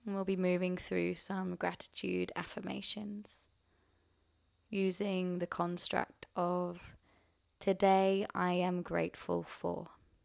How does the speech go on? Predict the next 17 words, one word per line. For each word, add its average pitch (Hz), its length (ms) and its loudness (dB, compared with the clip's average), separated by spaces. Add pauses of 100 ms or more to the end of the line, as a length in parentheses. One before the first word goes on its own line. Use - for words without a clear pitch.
(2250)
So 214 220 -6
starting 185 840 2
with 185 220 0
your 185 140 2
awareness 185 460 0
in 196 220 -2
your 208 100 0
heart 190 360 -2
space, - 640 -8 (880)
start 247 420 -2
to - 120 -4
list 196 520 -2
what 202 160 -2
you're 190 140 0
grateful - 500 -4
for - 320 -2
today. - 500 -6